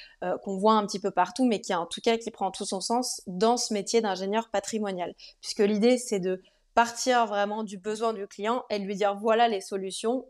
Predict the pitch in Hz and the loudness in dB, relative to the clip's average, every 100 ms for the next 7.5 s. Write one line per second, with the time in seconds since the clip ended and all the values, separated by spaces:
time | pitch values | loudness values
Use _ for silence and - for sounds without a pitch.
0 | _ - 190 208 220 220 240 202 196 208 | _ -14 -2 4 6 6 6 2 0 -2
1 | 214 233 - 196 180 - 214 269 _ _ | -2 -2 -4 -8 -8 -8 -6 -8 _ _
2 | - 185 220 220 214 190 190 185 190 220 | -12 -6 -6 -4 -4 -2 -2 -2 -4 -4
3 | 240 - 170 180 202 - 226 208 190 - | -4 -10 -10 0 0 2 -2 -2 -2 -4
4 | 185 175 160 - _ - - - 262 262 | -6 -4 -6 -14 _ -6 0 4 6 4
5 | 254 254 262 254 214 202 190 240 277 254 | 4 4 6 4 2 0 -2 0 -2 0
6 | 233 196 196 208 247 233 196 196 - 196 | -2 0 -2 -4 -4 -6 -6 -6 -6 -4
7 | 190 190 202 254 | -4 -2 -2 -4